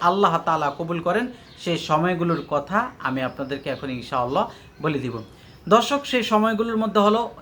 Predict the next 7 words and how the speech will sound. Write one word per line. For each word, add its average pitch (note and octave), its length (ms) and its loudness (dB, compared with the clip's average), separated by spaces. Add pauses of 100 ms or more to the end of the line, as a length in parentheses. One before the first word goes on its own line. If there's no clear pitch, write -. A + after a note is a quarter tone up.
(160)
পবিত্র F#3 360 -4
মাহে E3 300 4
রমজান, E3 480 4 (180)
পবিত্র F3 360 -8
শাবান F3 480 0
মাস, E3+ 260 2 (440)
তারপর E3+ 320 4